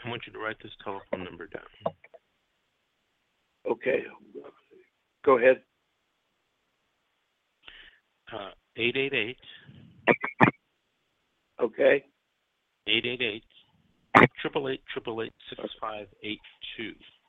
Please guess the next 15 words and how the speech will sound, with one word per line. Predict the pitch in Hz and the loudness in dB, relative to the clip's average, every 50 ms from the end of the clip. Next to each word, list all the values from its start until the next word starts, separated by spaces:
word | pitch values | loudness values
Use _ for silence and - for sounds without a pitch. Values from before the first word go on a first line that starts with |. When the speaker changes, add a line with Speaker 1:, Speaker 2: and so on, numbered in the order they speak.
| _ _ _ _ _ _ _ _ _ _ _ _ _ - - _ - - - - _ - - - - - | _ _ _ _ _ _ _ _ _ _ _ _ _ -20 -20 _ -20 -20 -20 -20 _ -20 -20 -20 -12 -8
Speaker 2:
Six | 139 139 135 - - - - - - - - | -6 -6 -6 -8 -16 -20 -18 -18 -20 -14 -8
five | 139 143 139 131 - 135 - - - _ _ _ _ _ _ _ _ _ _ _ _ - | -4 -4 -2 -2 -4 -6 -10 -14 -18 _ _ _ _ _ _ _ _ _ _ _ _ -2
eight | 120 123 120 - - _ _ _ _ _ _ _ _ _ _ - - - - | -2 -2 -2 -2 -8 _ _ _ _ _ _ _ _ _ _ -18 -16 -10 -4
two. | 131 123 104 101 110 | -2 0 2 2 2
That's | 123 120 - | 0 0 0
a | 117 | 2
lot | 120 117 107 | 4 4 4
of | 101 | 4
eights. | 95 131 123 110 104 - - - - - - - - - - - - | 4 4 4 4 2 -2 -12 -16 -14 -14 -14 -14 -12 -14 -14 -10 -2
It's | - 120 110 - - - - | -2 -2 -2 -2 -6 2 6
eight | 160 156 156 151 | 6 8 8 8
eight | 160 156 151 156 | 6 6 6 6
eight, | 165 151 151 156 165 160 - - - - - _ _ _ _ _ _ _ _ _ _ _ _ _ - | 6 6 6 6 4 4 0 -6 -6 -8 -8 _ _ _ _ _ _ _ _ _ _ _ _ _ 2
and | 123 123 117 | 2 6 8
then | 131 131 127 117 | 10 8 8 8